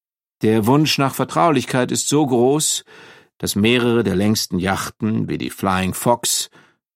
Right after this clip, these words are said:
einhundertsechsunddreißig Meter, im Geheimen unter einem Codenamen gebaut wurden, bevor der offizielle Stapellauf stattfand.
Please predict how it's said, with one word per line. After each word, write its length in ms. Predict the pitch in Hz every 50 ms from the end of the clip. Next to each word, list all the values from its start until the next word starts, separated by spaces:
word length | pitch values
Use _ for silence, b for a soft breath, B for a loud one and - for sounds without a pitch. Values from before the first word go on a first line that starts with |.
| _ _
einhundertsechsunddreißig 1160 | - 208 127 131 113 95 85 71 - - 104 110 - - - - - - 69 - - - - -
Meter, 420 | 78 82 85 - 92 98 101 104 b b b b b b b b b _ -
im 140 | - 131 135
Geheimen 520 | 131 131 117 120 120 117 117 120 123 123
unter 240 | 127 127 123 - 120
einem 180 | 113 127 135 123
Codenamen 720 | - - 156 160 156 - - 101 87 85 85 85 82 85
gebaut 460 | 80 85 80 80 82 82 82 - -
wurden, 340 | 80 85 85 82 87 87 82 B B B B B B B _ _ -
bevor 460 | - 92 - - 127 123 120 113 107
der 180 | 90 95 - -
offizielle 460 | 87 - 90 78 - - 90 85 85
Stapellauf 560 | - - 117 110 - - 80 71 69 - -
stattfand. 580 | - - - - - - - 50 50 - -